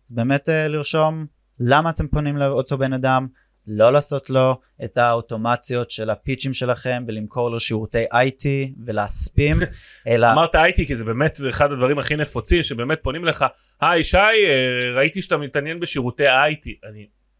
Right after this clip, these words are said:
Speaker 1: אתה יודע מה, מה אני עושה חזרה? אני מדבר איתם על, אה, מה הדיגיטל והשירותים
Speaker 2: אה,
Speaker 1: שלנו.
Speaker 2: אתה אומר,
Speaker 1: אני
Speaker 2: אתה ממנף את זה
Speaker 1: כן,
Speaker 2: כדי
Speaker 1: נכנס
Speaker 2: לדבר
Speaker 1: לפרופיל
Speaker 2: עלינו.
Speaker 1: שלהם, ואני אומר,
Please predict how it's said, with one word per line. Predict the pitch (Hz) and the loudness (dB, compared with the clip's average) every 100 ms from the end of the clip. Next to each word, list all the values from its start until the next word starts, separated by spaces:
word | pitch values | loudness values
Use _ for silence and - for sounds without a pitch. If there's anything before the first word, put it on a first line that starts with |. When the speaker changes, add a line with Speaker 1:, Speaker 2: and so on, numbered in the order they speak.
| _ 107 | _ 0
Speaker 1:
אתה | 110 | 2
יודע | 127 | 4
מה, | 127 120 113 110 | 4 4 4 4
מה | 110 | 4
אני | 104 | 4
עושה | - 110 | 2 2
חזרה? | 107 107 127 - _ _ _ _ _ _ - 101 - 107 113 | 2 4 4 2 _ _ _ _ _ _ -14 -12 -12 -12 -8
אני | 107 107 | -4 -2
מדבר | 104 107 110 110 | 0 2 4 4
איתם | 113 113 | 4 4
על, | 107 107 | 6 6
אה, | 107 | 6
מה | 113 117 | 6 4
הדיגיטל | 113 120 120 131 123 120 | 4 2 0 4 4 6
והשירותים | 117 117 120 - 123 120 135 143 | 6 8 6 4 0 0 0 2
Speaker 2:
אה, | |
Speaker 1:
שלנו. | 156 175 | 6 6
Speaker 2:
אתה | 196 | 6
אומר, | 165 170 | 4 4
Speaker 1:
אני | |
Speaker 2:
אתה | 160 | 2
ממנף | 147 143 143 165 165 | 2 2 0 0 -2
את | 143 | 2
זה | |
Speaker 1:
כן, | 196 247 | 4 6
Speaker 2:
כדי | 196 | 4
Speaker 1:
נכנס | 135 165 180 | 4 4 4
Speaker 2:
לדבר | - | 4
Speaker 1:
לפרופיל | - 185 180 | 4 2 2
Speaker 2:
עלינו. | 160 | 0
Speaker 1:
שלהם, | 151 147 139 | 2 0 0
ואני | 143 | 0
אומר, | 147 156 | 2 0